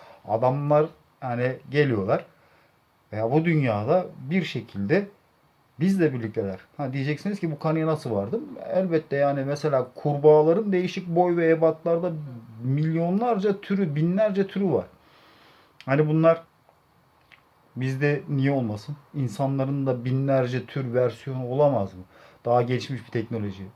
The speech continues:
Veya hayat denizde başladıysa, hayat denizde başladıysa, denizde bizden daha zeki bisi varlıklar, eskilerin deniz kızı falan dediği varlıkların daha değişik bir teknolojiyle yer altında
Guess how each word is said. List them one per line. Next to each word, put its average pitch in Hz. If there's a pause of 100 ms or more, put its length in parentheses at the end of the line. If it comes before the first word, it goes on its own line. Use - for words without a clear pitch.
Veya 131
hayat 135
denizde 123
başladıysa, 127 (720)
hayat 117
denizde 135
başladıysa, 120 (260)
denizde 147
bizden 143
daha 135
zeki 135 (120)
bisi 135
varlıklar, 127
eskilerin 127
deniz 127
kızı 120
falan 123
dediği 120
varlıkların 113 (500)
daha 127
değişik 127
bir 127
teknolojiyle 123 (580)
yer 143
altında 113